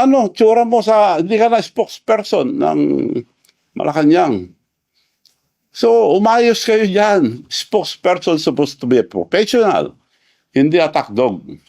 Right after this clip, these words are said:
Bago kayo magsalita, i-check nyo muna kung totoo. Puro kasinungalingan yung panira nyo sa akin. Sasagutin ko sa isa.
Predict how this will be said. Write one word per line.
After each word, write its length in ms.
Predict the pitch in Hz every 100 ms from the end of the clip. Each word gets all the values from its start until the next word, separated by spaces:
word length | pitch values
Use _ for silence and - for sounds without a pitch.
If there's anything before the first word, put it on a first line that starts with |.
| _ _ _ _ _ _ _
Bago 320 | 123 202 214 226
kayo 80 |
magsalita, 560 | 214 165 202 180 190 135
i-check 320 | 147 185 -
nyo 100 | 175 156 165
muna 160 | 160
kung 160 | 147 120
totoo. 480 | 117 - 95 85 - _ _ _ _ _ -
Puro 400 | 202 254 247 233
kasinungalingan 960 | 202 190 165 151 156 226 226 220 214 196
yung 160 | 170
panira 480 | 143 120 151 170 185
nyo 160 | 170 165
sa 160 | 180
akin. 160 | 175 160
Sasagutin 640 | 202 208 233 240 226 233
ko 100 | 240
sa 160 | 247 233
isa. 400 | - 254 160